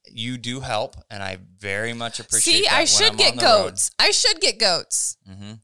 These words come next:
Speaker 2: I help with those dang pigeons a lot.
Speaker 1: Have you ever scraped the loft?
Speaker 2: No.
Speaker 1: Okay. I love you, baby.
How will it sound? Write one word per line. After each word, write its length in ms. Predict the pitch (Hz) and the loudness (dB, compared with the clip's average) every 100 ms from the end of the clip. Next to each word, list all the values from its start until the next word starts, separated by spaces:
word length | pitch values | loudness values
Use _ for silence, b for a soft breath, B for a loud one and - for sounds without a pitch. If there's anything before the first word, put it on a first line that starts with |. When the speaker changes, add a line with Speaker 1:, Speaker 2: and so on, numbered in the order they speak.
| - | -10
Speaker 2:
I 80 | 226 | -6
help 220 | 285 311 | -6 -6
with 120 | 320 | -6
those 220 | 277 202 202 | -6 -6 -2
dang 240 | 220 214 | -2 -2
pigeons 280 | 269 277 208 | -8 -8 -8
a 60 | |
lot. 380 | 151 160 208 151 - _ _ - | -6 -2 -2 -2 -10 _ _ -20
Speaker 1:
Have 140 | 98 | -8
you 100 | 104 | -6
ever 160 | 107 101 | -4 -6
scraped 540 | - - 98 107 _ | -10 -10 -12 -12 _
the 80 | 101 | -10
loft? 480 | 95 101 107 - - _ _ _ _ _ _ _ _ | -6 -4 -6 -12 -20 _ _ _ _ _ _ _ _
Speaker 2:
No. 120 | - 73 - _ _ 95 | -20 -18 -20 _ _ -20
Speaker 1:
Okay. 220 | - - _ _ B B B B B B B _ _ | -20 -20 _ _ B B B B B B B _ _
I 100 | - - - - | -12 -10 -12 -14
love 120 | - | -14
you, 320 | - - - - | -14 -16 -16 -14
baby. 360 | - - - - | -14 -14 -16 -18